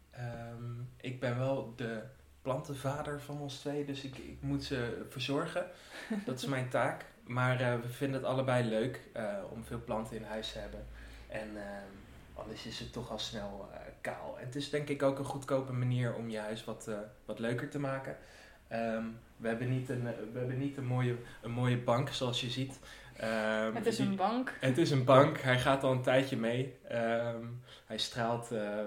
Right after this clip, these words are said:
Speaker 1: veel, eh, hoe zeg je dat, veel ervaring uit. Ehm,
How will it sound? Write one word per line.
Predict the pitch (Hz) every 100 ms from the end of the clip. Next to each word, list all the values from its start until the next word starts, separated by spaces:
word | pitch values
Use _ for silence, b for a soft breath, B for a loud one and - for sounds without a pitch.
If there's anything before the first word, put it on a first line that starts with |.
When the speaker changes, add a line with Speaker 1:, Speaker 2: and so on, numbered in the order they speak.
| 104
Speaker 1:
veel, | - 120 113 107
eh, | 104 101 101 101 - B B B B -
hoe | 117
zeg | 113 107
je | 113
dat, | 107 104
veel | - 107 104
ervaring | - 113 110 117 104
uit. | 113 123 - - B B B B - -
Ehm, | 107 107 107